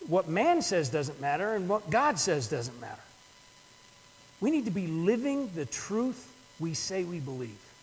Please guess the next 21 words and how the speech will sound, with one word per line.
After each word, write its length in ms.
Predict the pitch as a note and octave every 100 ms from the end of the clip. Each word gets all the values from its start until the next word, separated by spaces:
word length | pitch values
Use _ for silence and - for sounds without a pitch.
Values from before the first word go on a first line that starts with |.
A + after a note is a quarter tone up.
| - - - - - -
And 120 | E3 D#3+
the 120 | D#3+ -
only 320 | G#3+ B3+ B3+
way 180 | A3+ G#3
to 100 | G3
do 140 | D#3
that 200 | B2+ - - - - - -
is 180 | D#3 -
to 120 | E3
know 280 | D3 D3 C#3+
the 100 | A#2+
truth. 140 | - - - - - - - - - - -
The 80 | E3
only 200 | G#3 A#3
way 180 | G#3 F#3
to 80 | D#3+
do 160 | D3
that 160 | C3+ B2+
is 160 | B2 -
to 140 | C3+
know 600 | C3 C#3+ F#3 D3 A2 A#2